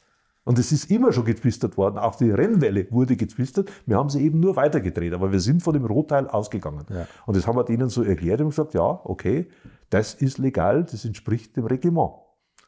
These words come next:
Speaker 1: Und dann haben wir die Motoren gebaut. Dann haben wir die Motoren entwickelt und die haben natürlich dann höher gedreht, neuntausendsechshundert, neuntausendachthundert Umdrehungen, haben mehr Leistung gehabt. Und beim ersten Rennen in Zolder, weiß ich noch gut, ist ein alter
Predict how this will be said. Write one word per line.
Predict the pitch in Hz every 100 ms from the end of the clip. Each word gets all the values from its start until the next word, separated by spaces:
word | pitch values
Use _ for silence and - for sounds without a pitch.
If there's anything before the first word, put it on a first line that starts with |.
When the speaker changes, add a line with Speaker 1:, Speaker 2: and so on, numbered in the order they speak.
| _ _ _ _ _ _ -
Speaker 1:
Und | 131 95
dann | 92
haben | 95
wir | 113
die | 151
Motoren | 143 160 202 175
gebaut. | 95 71 71 -
Dann | 95
haben | 107
wir | 104
die | 107
Motoren | 101 101 117
entwickelt | 110 87 95 190
und | 180 120
die | 95
haben | 113
natürlich | 110 107 98
dann | 92
höher | 76 101
gedreht, | 135 156 143 180
neuntausendsechshundert, | 151 104 104 90 98 95 90 - 131 131 - 143 120
neuntausendachthundert | 110 113 95 98 90 123 - 143
Umdrehungen, | 135 120 147 170 117
haben | 95
mehr | 90
Leistung | 80 113 - 160
gehabt. | 139 175 - - - _
Und | - 110
beim | 107 92
ersten | 98 127 -
Rennen | 95 123 147 110
in | 87
Zolder, | 95 107 170 147
weiß | 104 107
ich |
noch | 95 -
gut, | 120 202 - - - - -
ist | - 139 - - - - _ -
ein | 113 107
alter | 110 135 120